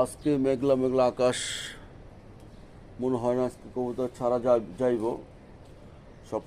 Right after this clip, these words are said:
কবুতর প্রেমিকেরই মন খারাপ আবহাওয়া দেখিয়া। আহ,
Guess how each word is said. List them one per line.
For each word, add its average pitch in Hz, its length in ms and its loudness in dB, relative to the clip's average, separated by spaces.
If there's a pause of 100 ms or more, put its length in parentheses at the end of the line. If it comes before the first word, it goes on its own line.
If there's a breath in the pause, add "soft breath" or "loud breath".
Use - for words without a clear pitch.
কবুতর 120 400 2
প্রেমিকেরই 120 560 2
মন 120 140 2
খারাপ 110 320 0 (1040)
আবহাওয়া 110 320 2
দেখিয়া। 107 280 -2
আহ, - 1200 -12